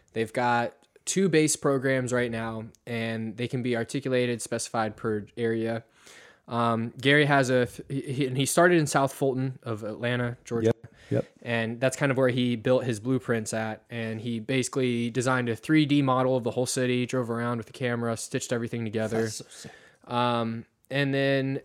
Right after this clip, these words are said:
Speaker 1: you know, his idea is making smart cities, cities. And, and, you know, there's, there's a, a natural pushback in today's day and age of, of moving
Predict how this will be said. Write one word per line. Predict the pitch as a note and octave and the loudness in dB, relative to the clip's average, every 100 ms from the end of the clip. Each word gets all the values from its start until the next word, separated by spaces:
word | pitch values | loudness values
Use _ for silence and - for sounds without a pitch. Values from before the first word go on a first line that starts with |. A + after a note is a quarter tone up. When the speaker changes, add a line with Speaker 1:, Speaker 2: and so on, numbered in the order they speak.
| _ - | _ -4
Speaker 1:
you | D3 | 0
know, | C#3 C#3 | 2 2
his | C3+ F3 D#3+ | 2 2 4
idea | D3 C3+ G#3 | 4 6 6
is | F#3 C#3+ - | 6 4 0
making | C3+ C#3 C#3 C3 | -2 0 0 -4
smart | - B2 A2+ | -4 -4 -4
cities, | - G#2+ F#2+ - | -6 -6 -6 -10
cities. | - - D#3 D3+ D3 B2+ - - - - | -10 -4 0 2 2 0 -6 -20 -20 -2
And, | D#3+ D#3 | 0 4
and, | F3 F3+ E3+ F3+ | 4 2 0 2
you | F#3 | 4
know, | F3+ F3 | 6 8
there's, | F3+ F#3+ - | 8 6 4
there's | E3 E3+ F#3 | 4 6 6
a, | F#3+ F#3 C#3+ | 6 4 6
a | F3 | 6
natural | E3 F3 F#3+ F3 | 6 4 2 0
pushback | - D3+ D#3 C#3+ | -2 -2 0 0
in | C3+ | 0
today's | B2 B2 B2 | -2 0 0
day | A#2 B2 | 2 0
and | A#2 | 0
age | A2+ A2+ G#2 | -2 -2 -4
of, | G#2 G2 | -8 -8
of | A2+ A2 | -8 -4
moving | A#2+ A#2+ A#2 A#2 A2+ | -2 0 0 -2 -4